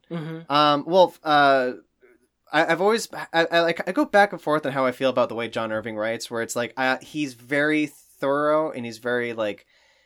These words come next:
Speaker 2: like, he, he's not bad at it. It's just, like,
Speaker 1: Yeah.
Speaker 2: not, it's, he's, it's far from bad. He's a gr-, he's a very great writer. It's just not the kind of writing that I particularly, like, I, I would find, like, weird, especially in my editing mode, just kind of being
Speaker 1: Sure.
Speaker 2: like, like, like,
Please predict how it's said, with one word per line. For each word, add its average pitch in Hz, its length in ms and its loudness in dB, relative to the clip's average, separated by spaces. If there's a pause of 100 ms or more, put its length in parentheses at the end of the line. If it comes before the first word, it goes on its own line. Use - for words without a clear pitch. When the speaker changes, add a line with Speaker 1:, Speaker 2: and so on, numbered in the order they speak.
(720)
Speaker 2:
like, 151 280 -2
he, - 320 -14 (220)
he's 147 300 -14
not - 280 -4
bad 127 240 0
at 92 160 -6
it. 98 120 -10
It's 127 120 -8
just, 143 160 -10
like, 143 120 0
Speaker 1:
Yeah. 143 60 -4
Speaker 2:
not, 120 260 -2
it's, 139 260 -8
he's, 139 240 -8
it's 127 120 -14
far - 280 0
from 117 140 -8
bad. 90 200 -10
He's 117 120 -12
a 123 40 -8
gr-, 120 160 -16
he's 117 160 -12
a 113 60 -8
very 131 140 2
great 117 280 -4
writer. 90 260 -12
It's - 160 -12
just 131 140 -10
not 127 220 -2
the 123 60 -8
kind 117 240 -6
of 104 140 -10
writing 104 340 -4
that 98 200 -6
I 101 120 -8
particularly, 92 720 -16 (400)
like, 127 160 -4
I, 139 140 0
I 143 100 2
would 156 140 0
find, 143 300 -2
like, 127 220 -2
weird, 120 400 -6
especially 127 360 -4
in 120 100 -10
my 113 140 -6
editing 107 380 -8
mode, 101 240 -8
just 101 120 -14
kind 107 180 -10
of 90 80 -12
being 104 100 -8
Speaker 1:
Sure. 101 140 -2
Speaker 2:
like, 98 180 -10
like, 90 200 -12
like, 101 200 -20